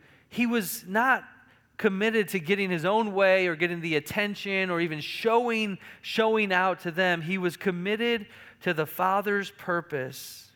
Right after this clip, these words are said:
and plan. You know, I want you to see from here in this passage, Jesus knew what it meant to be misunderstood.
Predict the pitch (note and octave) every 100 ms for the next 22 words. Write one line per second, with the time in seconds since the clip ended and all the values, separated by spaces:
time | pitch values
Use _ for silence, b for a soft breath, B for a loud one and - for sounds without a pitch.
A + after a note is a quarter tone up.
0 | _ _ C#3 D3 - A#3 G3 D#2+ C#3 _
1 | _ _ _ _ _ _ _ _ _ _
2 | _ _ _ _ _ _ _ _ _ _
3 | _ _ _ _ _ _ _ _ _ b
4 | b b b b b b _ _ - D#3+
5 | F3+ E3 G3 G#3 E3 C#3 D#3+ F3 D3+ C3+
6 | C3+ B2+ A#2+ - C#3 C3+ - D3 D3 -
7 | C3 A#2+ - - _ _ _ _ _ _
8 | _ _ _ _ _ _ _ _ _ _
9 | _ - G3 G#3+ F#3+ D3+ E3+ E3+ D#3 C#3+
10 | C#3+ C#3+ C3 D3+ C3+ A2 C3+ C3 B2+ B2+
11 | B2+ B2 A#2+ - C3